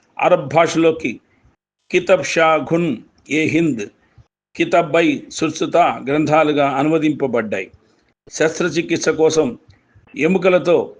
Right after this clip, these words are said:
అలాగే రాతితో చేసిన పదునైన పనిముట్ల వాడకాన్ని నిషేధించాడండి. అలాగే శస్త్రచికిత్స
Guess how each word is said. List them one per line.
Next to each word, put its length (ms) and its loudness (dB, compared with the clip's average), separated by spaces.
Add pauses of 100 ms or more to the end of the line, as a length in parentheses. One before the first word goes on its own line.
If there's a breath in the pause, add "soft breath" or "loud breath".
(560)
అలాగే 320 2 (100)
రాతితో 420 0 (120)
చేసిన 280 0 (140)
పదునైన 440 2 (140)
పనిముట్ల 420 0 (100)
వాడకాన్ని 640 2
నిషేధించాడండి. 880 -2 (840)
అలాగే 400 0 (100)
శస్త్రచికిత్స 720 -4